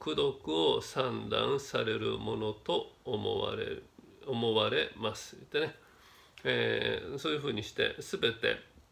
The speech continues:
えー、弥陀の功徳を算段するという形に、ちょっと原文を、うーん、の意をちょっと変えられて、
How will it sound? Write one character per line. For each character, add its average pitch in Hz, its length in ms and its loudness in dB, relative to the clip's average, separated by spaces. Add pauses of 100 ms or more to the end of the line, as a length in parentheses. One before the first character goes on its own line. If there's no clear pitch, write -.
(440)
え 110 320 0
ー、 123 80 -8
弥 156 120 2
陀 143 100 8
の 110 180 0
功 - 160 -4
徳 120 300 -2
を 165 100 2
算 139 300 -2
段 117 200 0
す - 140 -10
る 139 120 -8
と 151 140 -4
い 131 60 2
う 120 40 -2
形 120 500 -4
に、 131 140 -4
ち - 80 -6
ょ - 20 -4
っ 196 40 -8
と 135 140 -4
原 147 180 0
文 143 360 -2
を、 156 240 2 (460)
う - 20 0
ー 123 840 0
ん、 - 20 -6
の 131 160 0
意 135 180 -2
を 123 80 2
ち - 120 -6
ょ - 20 0
っ 147 60 -4
と 131 120 -6
変 160 280 -2
え 156 40 -2
ら 151 160 0
れ 151 140 2
て、 - 420 -2